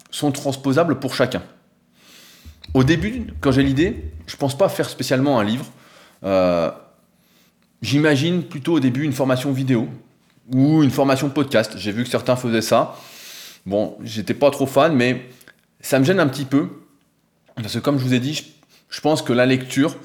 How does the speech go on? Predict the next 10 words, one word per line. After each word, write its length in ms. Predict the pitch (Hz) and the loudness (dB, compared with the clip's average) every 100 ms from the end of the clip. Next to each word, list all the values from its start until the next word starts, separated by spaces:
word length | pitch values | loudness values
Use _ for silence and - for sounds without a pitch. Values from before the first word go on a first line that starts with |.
| - - _ _ - | -20 -20 _ _ -8
pour 200 | 110 - | -8 -4
transmettre 600 | - 151 147 156 - 131 - | 0 0 0 -2 -4 -10 -2
une 160 | 127 | 2
idée, 280 | 143 139 156 | 2 2 2
transmettre 320 | 151 135 143 | 0 -2 -2
quelque 220 | 139 131 127 | -2 0 0
chose, 300 | 143 170 156 - _ - - | 0 -2 -6 -18 _ -20 -10
c'est 180 | - | -6
beaucoup 360 | 113 147 170 170 | -4 -2 -4 -8
plus 680 | 165 - 143 143 143 135 | -10 -8 -4 -2 0 0